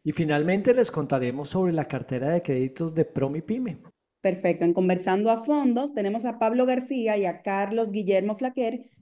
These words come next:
Speaker 2: quienes nos hablan de una nueva startup con gente experimentada, que es un interesante modelo de negocio integrado.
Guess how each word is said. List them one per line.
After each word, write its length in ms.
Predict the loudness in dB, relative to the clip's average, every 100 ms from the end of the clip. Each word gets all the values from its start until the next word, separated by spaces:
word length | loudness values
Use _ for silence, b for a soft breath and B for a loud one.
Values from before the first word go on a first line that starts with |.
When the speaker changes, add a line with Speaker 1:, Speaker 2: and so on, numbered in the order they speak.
| -4
Speaker 2:
quienes 360 | 0 2 2 2
nos 240 | 0 0
hablan 360 | 0 2 4 4
de 120 | 4
una 180 | 2 -2
nueva 400 | -4 -4 -4 -4
startup 760 | -8 -10 0 4 6 4 2 2
con 240 | 0 0
gente 340 | -4 -6 -2 -4
experimentada, 920 | -2 -4 -2 -2 0 0 0 -2 -8 _ -4
que 180 | 0 0
es 120 | 2
un 100 | 2
interesante 720 | 4 2 0 0 -2 0 2
modelo 420 | 2 2 2 2 2
de 120 | 0
negocio 520 | 0 0 0 -2 -4
integrado. 720 | -4 -4 -2 -2 -4 -6